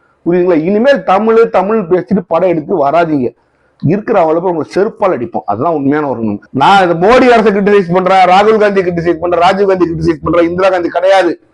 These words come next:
இது மத்திய அரசை நான் கிரிட்டிசைஸ் பண்றேன். அந்த மத்திய அரசு வைக்கிற பொங்கல் பண்டிகையில நீங்க போய் கலந்துக்கிட்டீங்கன்னா, ஏன் தமிழ்நாடு அரசு பொங்கல் பண்டிகை வைக்கலையா? சொல்லுங்க, தமிழ்நாடு அரசு பொங்கல் பண்டிகை வைக்கல, தமிழ்நாட்டுல வேற எங்கேயுமே பொங்கல் பண்டிகை நடக்கலையா? இல்ல தமிழ் கலாச்சாரத்தை நீங்க தான் தூக்கி போட்டுருந்தீங்களாப்பா?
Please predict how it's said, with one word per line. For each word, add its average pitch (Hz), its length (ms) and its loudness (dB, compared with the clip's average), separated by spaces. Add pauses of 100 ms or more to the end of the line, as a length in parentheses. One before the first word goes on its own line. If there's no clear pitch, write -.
(640)
இது 214 200 0
மத்திய 233 580 0
அரசை 262 560 2
நான் 180 200 0
கிரிட்டிசைஸ் 170 400 -2
பண்றேன். 127 220 -4
அந்த 220 380 0
மத்திய 214 340 0
அரசு 214 240 2
வைக்கிற 175 220 0
பொங்கல் 175 340 0
பண்டிகையில 131 380 -2 (440)
நீங்க 190 200 0
போய் 180 200 2
கலந்துக்கிட்டீங்கன்னா, 156 680 0 (380)
ஏன் 214 160 -2
தமிழ்நாடு 233 300 0
அரசு 190 200 -2
பொங்கல் 170 180 0
பண்டிகை 156 200 0
வைக்கலையா? 147 380 -2 (880)
சொல்லுங்க, 226 460 -2 (280)
தமிழ்நாடு 208 300 0
அரசு 165 180 -2
பொங்கல் 160 200 -2
பண்டிகை 151 220 -2
வைக்கல, 214 280 0
தமிழ்நாட்டுல 196 380 0
வேற 190 220 4
எங்கேயுமே 220 280 2
பொங்கல் 196 220 2
பண்டிகை 180 220 -2
நடக்கலையா? 160 300 0 (340)
இல்ல 240 180 0
தமிழ் 196 260 -2
கலாச்சாரத்தை 233 520 2
நீங்க 240 220 2
தான் - 80 -4
தூக்கி 311 360 2
போட்டுருந்தீங்களாப்பா? 214 800 2